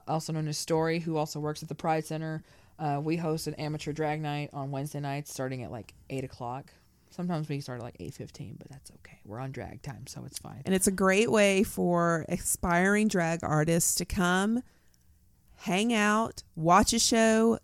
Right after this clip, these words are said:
Speaker 2: be in a show, um, we're, learn how to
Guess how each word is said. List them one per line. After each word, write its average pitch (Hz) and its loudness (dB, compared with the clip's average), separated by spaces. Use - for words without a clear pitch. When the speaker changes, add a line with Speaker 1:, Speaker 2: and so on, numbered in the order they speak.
Speaker 2:
be 262 6
in 254 0
a 247 2
show, 226 4
um, 165 -2
we're, 165 4
learn 190 4
how 185 4
to 160 4